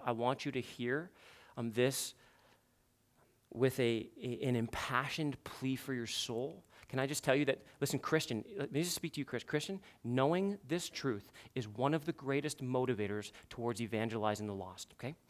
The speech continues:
If you believe this truth, if you believe this truth,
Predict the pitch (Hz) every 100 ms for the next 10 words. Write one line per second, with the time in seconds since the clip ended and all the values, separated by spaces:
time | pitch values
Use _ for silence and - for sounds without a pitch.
0 | - - 107 120 135 165 165 180 190 -
1 | - 139 139 - _ _ _ _ 123 -
2 | 139 143 156 165 180 202 - - 151 104
3 | -